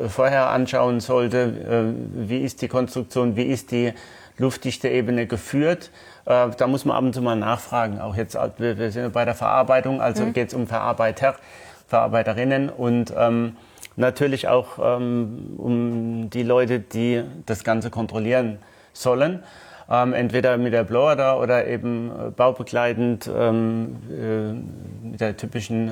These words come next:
Speaker 1: ähm,
Speaker 2: Ja,
Speaker 1: ja,
Speaker 2: oder die armen
Speaker 1: Baubegleitung.
Speaker 2: Bauleiterinnen und Bauleiter.
Speaker 1: Oder zum Beispiel natürlich auch irgendwelche Gutachterinnen und Gutachter. So, aber, ähm, bei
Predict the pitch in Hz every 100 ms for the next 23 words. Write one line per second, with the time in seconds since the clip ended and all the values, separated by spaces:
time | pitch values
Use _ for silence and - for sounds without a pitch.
0 | - 110 107 107 104 214 208 113 - 220
1 | 208 202 202 214 214 214 196 202 - -
2 | - _ - 196 202 202 196 190 190 190
3 | 185 185 180 175 - 185 104 131 - 127
4 | 117 110 113 - 120 120 113 117 117 107
5 | - 110 107 107 117 120 131 143 - 95
6 | 107 104 - 110 127 139 175 - 104 107
7 | 104 - - - - - - - 135 110
8 | 117 143 151 143 - 131 135 131 131 127
9 | 127 127